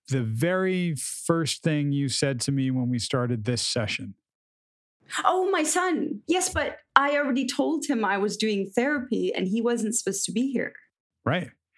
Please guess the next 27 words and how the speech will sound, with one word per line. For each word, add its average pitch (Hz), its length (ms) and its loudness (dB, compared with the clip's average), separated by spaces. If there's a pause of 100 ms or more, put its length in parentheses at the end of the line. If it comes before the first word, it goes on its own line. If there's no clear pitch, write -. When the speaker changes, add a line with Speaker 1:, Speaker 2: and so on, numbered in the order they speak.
(280)
Speaker 1:
He 151 220 0
wasn't 160 420 2
supposed 151 640 0
to 147 80 2
be 160 240 0
here. 117 380 -2 (160)
It, 202 240 -4
that's 151 180 0
why 180 140 2
it's 151 120 -2
so 190 260 2
subtle. 185 440 0
It's 104 140 -2
very, 170 340 0
very 180 280 0
small. 156 680 -2 (380)
And 147 140 4
I'm, 151 160 0
I'm 147 180 0
bringing 190 360 0
it 156 140 -2
to 156 180 0
our 143 140 2
awareness 139 540 0
so 151 100 -2
you 135 140 2
recognize, 135 840 0